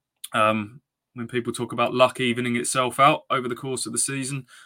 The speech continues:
I would imagine Ipswich have, have got quite a bit in the, in the bank at the moment. Um, Kieran McKenna was very diplomatic af-, after the game and,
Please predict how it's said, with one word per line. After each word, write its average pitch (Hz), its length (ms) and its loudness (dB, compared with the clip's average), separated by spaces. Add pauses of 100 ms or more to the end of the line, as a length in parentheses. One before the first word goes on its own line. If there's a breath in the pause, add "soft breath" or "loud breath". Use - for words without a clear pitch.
(480 soft breath)
I 110 120 -12
would 110 100 -8
imagine 110 380 -6
Ipswich - 340 -8
have, 107 180 -8
have 113 140 -10
got 107 200 -8
quite 113 240 -4
a - 40 -4
bit - 160 -8
in 104 160 -10
the, 107 160 -8
in 104 80 -6
the 104 80 -6
bank 104 340 0
at 90 80 -10
the 101 60 -10
moment. 104 440 -4
Um, 107 360 -6 (140)
Kieran 117 180 -2
McKenna 113 300 -2
was 107 120 -4
very 101 180 -4
diplomatic 117 680 -2
af-, 113 300 -2
after 113 320 -4
the 110 80 -6
game 110 340 2
and, 107 240 -10